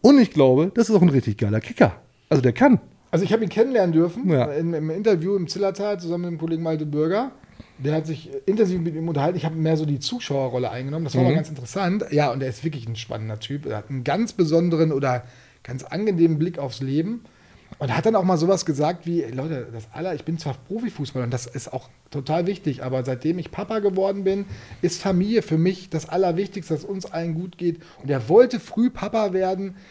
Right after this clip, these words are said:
Speaker 2: weil er seinen Kindern auch, die sollen auch sehen, wie er Fußball spielt. Und so. Ich fand das eine eine bemerkenswerte, eine, auch eine richtige Einstellung, weil, äh, natürlich ist das der Job und da, die verdienen alle viel Geld und sowas, aber sie sind ja trotzdem <laughs> immer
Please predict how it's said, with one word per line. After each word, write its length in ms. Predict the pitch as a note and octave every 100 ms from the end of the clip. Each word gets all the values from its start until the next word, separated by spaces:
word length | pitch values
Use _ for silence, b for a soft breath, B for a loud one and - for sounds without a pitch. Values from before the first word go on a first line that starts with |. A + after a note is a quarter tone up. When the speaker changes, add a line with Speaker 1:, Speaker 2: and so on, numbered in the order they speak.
| b b
Speaker 2:
weil 80 | C#3+
er 260 | D3+ D#3+ D#3
seinen 220 | D3+ E3
Kindern 280 | D#3+ A3 F#3+
auch, 200 | E3+ D#3+
die 140 | D#3+
sollen 180 | D#3+ F#3+
auch 100 | F#3
sehen, 260 | C#3+ G3+ G#3
wie 60 |
er 100 | E3
Fußball 460 | D3+ B3+ B3+ G#3 F3+
spielt. 360 | - F#3+ G3 F3+
Und 80 |
so. 60 | D#3+
Ich 100 | C#3
fand 180 | F#3 A3
das 180 | E3+ E3
eine 220 | D#3 C#3+ b b b b
eine 100 | D3
bemerkenswerte, 640 | D3+ D3 F3 G#3 - F3+ E3
eine, 280 | D#3 D3+ D#3+
auch 160 | C#3+
eine 160 | D3+ C3
richtige 440 | A3 - G#3 D#3+
Einstellung, 720 | B2 E3+ F#3 - F#3 F3 E3+ D#3+ b b b
weil, 440 | C3 B2+ C#3 D3+ D3+
äh, 140 | C3+
natürlich 560 | C#3 - - D#4 G#3+ -
ist 180 | - C#3
das 120 | -
der 120 | C#3+
Job 320 | A#2+ C#3 C3 C3
und 120 | C3+
da, 100 | C3
die 180 | B2 C#3
verdienen 300 | D#3+ D#3 E3+
alle 180 | E3 F3+
viel 200 | G#3 F#3
Geld 440 | E3+ E3+ F3 E3+
und 120 | E3
sowas, 160 | D#3 D#3
aber 120 | D3+
sie 120 | C#3
sind 140 | E3 F3+
ja 80 | -
trotzdem 460 | - - - A3 -
<laughs> 80 |
immer 80 | -